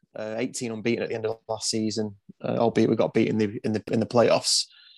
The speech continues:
Um, and we thought we'd carry that on, and we've added to the squad. So we brought Ben Whitfield in, Josh, um, Scott Quigley, although he's not played much yet. This really good defence that we've,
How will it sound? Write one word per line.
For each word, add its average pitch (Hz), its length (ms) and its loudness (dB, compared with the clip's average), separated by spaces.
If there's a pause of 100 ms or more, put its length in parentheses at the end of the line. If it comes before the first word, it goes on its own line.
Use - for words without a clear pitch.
(340)
Um, 117 300 4
and 123 120 2
we 123 80 0
thought 120 300 0
we'd 120 100 -4
carry 123 260 -6
that 120 140 0
on, 123 160 -2
and 120 80 -10
we've 113 140 -10
added 117 180 -10
to - 100 -12
the 113 100 -10
squad. 120 440 -2
So - 220 -6
we 110 60 -4
brought 117 280 -2
Ben 110 180 0
Whitfield 113 480 0
in, 113 280 0 (260)
Josh, - 260 -2
um, 110 380 2 (720)
Scott - 280 -2
Quigley, 113 500 0
although 107 140 -2
he's 107 100 -4
not - 160 -10
played 113 280 -2 (220)
much 117 340 -2
yet. 104 300 0 (300)
This 127 160 -6
really 139 260 2
good 127 180 -4
defence 143 420 -6
that 117 100 -8
we've, 117 220 -8